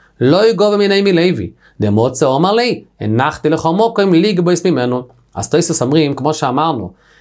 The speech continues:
אין כזה דבר, הנחתי לך מוקם בלוקח, בין שני לוקחים, אין כזה דבר, הנחתי. רק הכוונה, מה מוכר?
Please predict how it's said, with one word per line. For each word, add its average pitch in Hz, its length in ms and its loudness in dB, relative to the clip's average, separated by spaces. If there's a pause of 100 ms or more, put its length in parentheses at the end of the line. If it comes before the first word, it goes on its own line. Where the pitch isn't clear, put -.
(160)
אין 185 180 -2
כזה 208 180 0
דבר, 151 200 -2
הנחתי 156 440 -2
לך 131 160 -4
מוקם 135 360 0
בלוקח, 117 560 0
בין 143 200 0
שני 156 240 -2
לוקחים, 139 400 -2
אין - 80 0
כזה 143 160 0
דבר, 139 340 -2 (340)
הנחתי. 127 480 -2 (280)
רק 117 160 -4
הכוונה, 147 720 0
מה 156 200 -2
מוכר? 160 400 -2